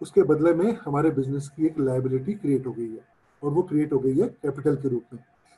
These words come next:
क्योंकि साठ हजार रुपया जो शंकर ने अपनी कंपनी के ऊपर invest किया है, शंकर एंड कंपनी के ऊपर, वो capital है। वो capital क्यों है? क्योंकि जो साठ हजार रुपया उसने invest किया है,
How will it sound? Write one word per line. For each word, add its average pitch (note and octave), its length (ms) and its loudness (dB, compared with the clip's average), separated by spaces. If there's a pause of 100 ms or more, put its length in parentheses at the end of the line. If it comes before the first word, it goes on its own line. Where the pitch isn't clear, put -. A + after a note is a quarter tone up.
(140)
क्योंकि D#3 220 0
साठ D#3 280 0
हजार F3 200 4
रुपया E3 440 -2 (300)
जो D#3+ 140 0
शंकर D3 380 0
ने C#3 220 -2 (580)
अपनी F3+ 200 -4
कंपनी D#3+ 380 -2
के F#3 200 4
ऊपर D3+ 260 0
invest D3+ 280 0
किया D3 220 -2
है, C3 200 -2
शंकर D3 260 -6
एंड D3+ 160 -6
कंपनी C3+ 300 -6
के C3+ 100 -4
ऊपर, A#2+ 280 -10 (680)
वो F#3 140 2 (260)
capital D3 320 4
है। - 160 -8 (300)
वो D3 60 -8
capital D#3+ 300 0
क्यों G3+ 240 6
है? B3 60 4 (500)
क्योंकि E3+ 180 0
जो G3 140 -2
साठ D#3 260 2
हजार F#3+ 180 4
रुपया F3+ 240 2
उसने E3+ 180 0
invest D#3 300 0
किया E3 160 2
है, F#3+ 220 2